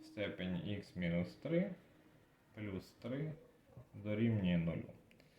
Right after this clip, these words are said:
Якщо ми подивимося на рівняння, тут у нас дев'ять в степені х мінус три, а тут три в степені х мінус три.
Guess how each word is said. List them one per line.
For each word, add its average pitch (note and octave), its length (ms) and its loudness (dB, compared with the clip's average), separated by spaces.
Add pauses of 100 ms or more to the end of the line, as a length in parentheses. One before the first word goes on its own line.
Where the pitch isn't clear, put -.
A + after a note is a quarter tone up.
(440)
Якщо - 180 -10
ми C#3+ 120 0
подивимося C3 680 2
на A#2 160 6
рівняння, E3 500 6
тут - 160 -8
у A#2+ 40 2
нас A#2 340 4
дев'ять D3+ 440 4
в - 40 -12
степені C3 680 -2
х - 160 -8
мінус A#2+ 340 2
три, - 200 -4
а F#2 80 2
тут - 280 -10
три A#2 240 0
в A#2 40 0
степені F2 560 -4
х - 160 -14
мінус F#2 300 -2
три. - 220 -16